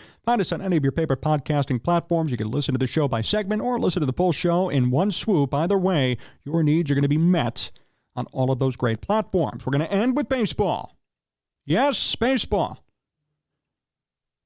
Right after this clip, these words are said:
And get this. Three players made it to the Baseball Hall of Fame this year. But one, a friend of this program, I'm gonna admit my bias now,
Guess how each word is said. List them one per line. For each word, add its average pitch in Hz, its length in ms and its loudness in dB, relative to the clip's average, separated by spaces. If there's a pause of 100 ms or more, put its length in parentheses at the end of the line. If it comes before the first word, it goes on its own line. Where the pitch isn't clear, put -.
And 185 160 0
get 240 180 0
this. 254 460 -2 (1080)
Three 247 200 0
players 254 480 0
made 247 160 2
it 190 60 2
to - 100 -2
the - 20 2
Baseball 208 360 0
Hall 220 120 2
of 220 80 -2
Fame 247 160 0
this 233 220 2
year. 131 260 0 (500)
But 208 140 0
one, 208 600 0 (300)
a 147 60 -2
friend 254 300 0
of 208 40 0
this 185 140 2
program, 123 500 0
I'm 220 160 0
gonna 214 180 2
admit 190 200 -2
my 196 140 0
bias 175 400 -2
now, 113 300 -4